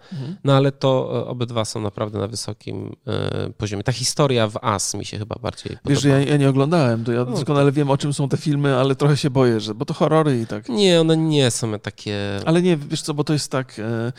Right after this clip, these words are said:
Speaker 2: żebyś
Speaker 1: no
Speaker 2: się
Speaker 1: właśnie,
Speaker 2: bał tam i potem
Speaker 1: to
Speaker 2: nie
Speaker 1: nie,
Speaker 2: spał.
Speaker 1: nie, nie o to chodzi, że wiesz, e, że, że mam jakieś lęki, że będą mi się trzęsły kolana, tylko to jest taki rodzaj opowieści,
Speaker 2: Tylko
Speaker 1: gdzie,
Speaker 2: uda.
Speaker 1: gdzie bohaterowie są przytłoczeni taką,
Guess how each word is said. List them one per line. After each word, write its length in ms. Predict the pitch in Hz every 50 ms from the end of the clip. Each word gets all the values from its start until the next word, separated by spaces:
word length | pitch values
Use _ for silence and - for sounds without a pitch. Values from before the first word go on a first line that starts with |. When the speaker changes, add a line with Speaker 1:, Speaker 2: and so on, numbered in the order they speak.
| -
Speaker 2:
żebyś 160 | - 120 113 - 147
Speaker 1:
no 60 | 151
Speaker 2:
się 120 | 156 - -
Speaker 1:
właśnie, 20 | 151 165
Speaker 2:
bał 220 | 196 - 196 98
tam 200 | - - 98 98
i 40 | 104
potem 280 | - - 107 - 151 156
Speaker 1:
to 60 | 160
Speaker 2:
nie 80 | 151 175
Speaker 1:
nie, 80 | 151
Speaker 2:
spał. 280 | 127 - - - - - - - - 160 151
Speaker 1:
nie, 100 | 147 156 151 156 156
nie 80 | 156 156
o 20 |
to 80 | 156 143
chodzi, 200 | 147 143 131 120
że 140 | 120 120
wiesz, 300 | 120 120 113 113 117 -
e, 260 | 85 113 120 117 123 123
że, 120 | 123 127 131 127 - 139
że 120 | 135 131
mam 140 | 127 123 127
jakieś 300 | 131 127 131 131 123 -
lęki, 460 | - 127 127 131 135 135 127 - 139
że 80 | 123 127
będą 180 | 123 123 127 131
mi 60 | 127
się 140 | 123 - -
trzęsły 340 | - - - 127 127 139 131
kolana, 420 | - 151 185 202 170 120 117 143 - - - - _ _ -
tylko 520 | - 131 127 - 135 131 135 135 135 135 - - - _ _
to 80 | - 143
jest 100 | 135 -
taki 220 | 147 135 - 147
rodzaj 280 | 139 147 151 147 143 131
opowieści, 460 | 117 - 151 131 131 143 156 113 107
Speaker 2:
Tylko 240 | 107 120 131 131 117
Speaker 1:
gdzie, 180 | 131 135 135 127
Speaker 2:
uda. 200 | 110 104 101 104 104 - - _ _ -
Speaker 1:
gdzie 220 | 156 135 131 143
bohaterowie 480 | 123 135 123 143 139 156 147 139 139 139
są 180 | - 147 135
przytłoczeni 640 | 139 - - - 139 135 135 - 147 139 139 139 131
taką, 600 | - 131 127 - - 139 127 131 127 131 135 131